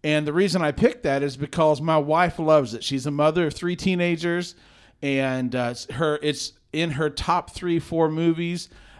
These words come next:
Uh, I laugh and chuckle just because of the flatmate that's in there, who I think is hilarious.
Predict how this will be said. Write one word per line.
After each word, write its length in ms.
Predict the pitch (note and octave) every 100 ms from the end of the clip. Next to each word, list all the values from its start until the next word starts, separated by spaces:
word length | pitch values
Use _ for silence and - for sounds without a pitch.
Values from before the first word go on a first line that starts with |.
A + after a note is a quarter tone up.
| -
Uh, 140 | C3 -
I 140 | D#3+
laugh 380 | D3+ D3 D3 D#3
and 120 | D3+
chuckle 640 | - C#3+ - D#3 D3+ D3+ C#3+
just 340 | D#3 E3 -
because 460 | D3+ D3 E3 D#3 C3
of 80 | C3+
the 80 |
flatmate 580 | - D#3 D#3+ C3+ C3+ -
that's 220 | C3 -
in 160 | C#3+ C3
there, 140 | B2+
who 140 | A#2+ C#3+
I 80 | C3
think 240 | C3+ B2
is 120 | A#2
hilarious. 760 | - B2 C3 C3 A#2+ B2 A#2